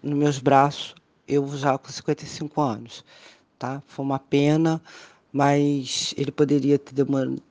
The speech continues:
durado mais um pouquinho, né? Mas nós vivemos intensamente o nosso amor, com muita cumplicidade, com muita amizade, com muita lealdade, né, com a nossa história, e tudo por amor, tá?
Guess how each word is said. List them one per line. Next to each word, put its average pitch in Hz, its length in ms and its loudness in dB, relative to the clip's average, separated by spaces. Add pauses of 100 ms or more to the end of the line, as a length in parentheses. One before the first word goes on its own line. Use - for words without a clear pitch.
(340)
durado 156 420 6
mais 139 220 0
um 139 40 -12
pouquinho, 127 560 -10
né? 131 220 -10 (160)
Mas 135 140 -4
nós 147 180 -2
vivemos 143 480 -4
intensamente 156 720 -4
o 151 40 -6
nosso 151 200 -6
amor, 117 400 -6
com 135 80 -2
muita 175 380 2
cumplicidade, 139 840 2
com 135 120 -4
muita 165 340 2
amizade, 139 720 0 (680)
com 147 120 -2
muita 196 220 4
lealdade, 151 840 4 (340)
né, 143 280 -4
com 147 120 -8
a 127 40 -2
nossa 131 240 -8
história, 151 640 -2 (420)
e 226 120 2
tudo 240 280 -2
por 254 160 0
amor, 139 480 -2 (520)
tá? 135 280 -2